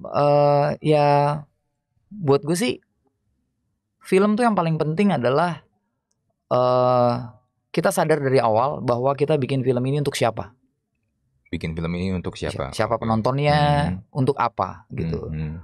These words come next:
Speaker 1: Terus kedua mungkin, eh, kita punya, kita tahu bahwa film ini tuh, eh, ada suara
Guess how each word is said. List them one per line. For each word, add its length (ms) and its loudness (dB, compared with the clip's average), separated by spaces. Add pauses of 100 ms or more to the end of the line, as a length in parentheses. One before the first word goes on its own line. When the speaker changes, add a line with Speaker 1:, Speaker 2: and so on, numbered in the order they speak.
(180)
Speaker 1:
Terus 460 0
kedua 400 0
mungkin, 420 -2 (640)
eh, 380 2 (840)
kita 240 0
punya, 480 0
kita 220 0
tahu 240 0
bahwa 460 2 (500)
film 300 0
ini 240 0
tuh, 360 2 (1400)
eh, 440 2 (300)
ada 500 0
suara 580 0